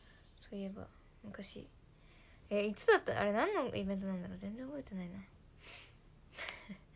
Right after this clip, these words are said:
全然覚えてないな。でもマジで、あの、制限なかった、時間の。そう。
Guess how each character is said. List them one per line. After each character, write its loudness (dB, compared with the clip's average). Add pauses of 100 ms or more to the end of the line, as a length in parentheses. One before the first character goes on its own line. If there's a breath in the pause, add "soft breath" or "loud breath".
(920 loud breath)
全 -16
然 -8
覚 -6
え -10
て -20
な -14
い -16
な。 -20 (2250 soft breath)
で 4
も 6
マ 6
ジ 4
で、 6
あ 2
の、 2
制 8
限 6
な -2
か -2
っ -4
た、 -8
時 -10
間 -4
の。 -8 (1600 soft breath)
そ -18
う。 -20